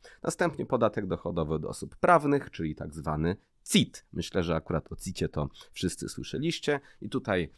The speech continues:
ten mało znany podatek tonażowy, to jest w ogóle bardzo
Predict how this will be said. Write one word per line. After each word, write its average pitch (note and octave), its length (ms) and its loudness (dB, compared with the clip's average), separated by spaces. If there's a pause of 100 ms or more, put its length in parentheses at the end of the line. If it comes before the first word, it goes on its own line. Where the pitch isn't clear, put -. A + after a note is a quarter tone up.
(160)
ten F2 140 0
mało F#2+ 280 6
znany E2+ 320 2
podatek - 540 -2 (140)
tonażowy, D3+ 720 6 (260)
to A#2+ 60 0
jest B2 120 -2
w A#2+ 40 -6
ogóle A#2+ 260 0
bardzo G2 400 4